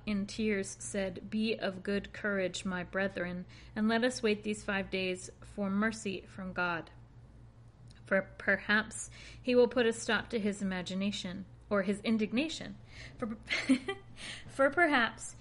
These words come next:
he will put a stop to his indignation, and will give glory to his own name.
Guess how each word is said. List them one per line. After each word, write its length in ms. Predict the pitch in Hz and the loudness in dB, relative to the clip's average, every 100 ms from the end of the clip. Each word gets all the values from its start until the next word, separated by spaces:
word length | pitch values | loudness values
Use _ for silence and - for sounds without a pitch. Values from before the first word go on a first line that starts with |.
| - - | -18 -4
he 160 | 269 | 2
will 120 | 262 269 | 4 6
put 160 | 277 | 4
a 80 | 254 | 0
stop 360 | - 233 220 226 | 0 0 0 -2
to 60 | |
his 220 | 220 220 220 | -4 -4 -2
indignation, 800 | 208 196 185 185 185 - 175 175 - - - | -4 -2 -4 -6 -6 -6 -8 -14 -16 -18 -8
and 140 | 208 214 | 0 2
will 80 | |
give 280 | 214 214 196 | 4 2 0
glory 340 | - 202 202 202 | 2 4 4 2
to 140 | 208 | -2
his 260 | 190 190 - | -4 -8 -6
own 260 | 202 190 185 | -4 -2 -2
name. 340 | 175 175 190 | -6 -8 -10